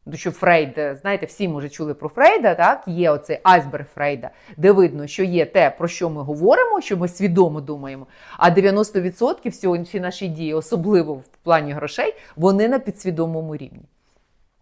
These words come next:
Так от, ну, в цьому підсвідомості, в нашому дитинстві закладається від батьків, що гроші ще щось таке може бути, це стидно.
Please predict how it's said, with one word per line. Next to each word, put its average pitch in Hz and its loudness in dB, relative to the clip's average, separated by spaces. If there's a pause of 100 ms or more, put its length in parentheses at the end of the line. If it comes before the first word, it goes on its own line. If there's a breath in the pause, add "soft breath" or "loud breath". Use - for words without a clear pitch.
(260)
Так 220 6
от, 175 6
ну, 180 -2
в 185 -4
цьому 233 2
підсвідомості, 208 -4 (340 soft breath)
в 156 -6
нашому 208 0
дитинстві 180 -4 (160 soft breath)
закладається 196 2 (300 soft breath)
від 180 0
батьків, 185 0 (200 soft breath)
що 202 4
гроші 254 2
ще 220 -2
щось 240 -4
таке 196 0
може 170 -4
бути, 160 -6 (300 soft breath)
це - -6
стидно. 131 -4